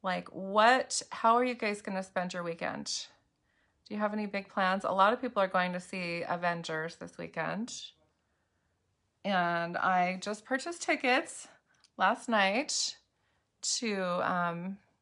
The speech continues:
that, but we're not gonna go until Tuesday because it's half price day. Like I told you, I'm a bargain shopper, so,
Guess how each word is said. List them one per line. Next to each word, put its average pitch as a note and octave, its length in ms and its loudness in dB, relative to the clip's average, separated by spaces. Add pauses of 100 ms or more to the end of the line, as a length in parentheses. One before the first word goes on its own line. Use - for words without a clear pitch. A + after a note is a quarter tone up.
(920)
that, F3+ 260 6
but F3 140 0
we're G3 80 -2
not G#3 200 2
gonna G#3 160 0
go G3 160 0
until F3+ 340 -4
Tuesday F3 720 -6
because F3+ 440 -4
it's - 160 -20 (260)
half F#4 180 -8
price G#4 280 -2
day. D#4 200 2
Like G#3 260 2
I - 80 -4
told - 300 -6
you, A3+ 60 -6
I'm F#3+ 80 -6
a F#3 60 -6
bargain A#3 320 -4
shopper, - 360 -10
so, - 160 -18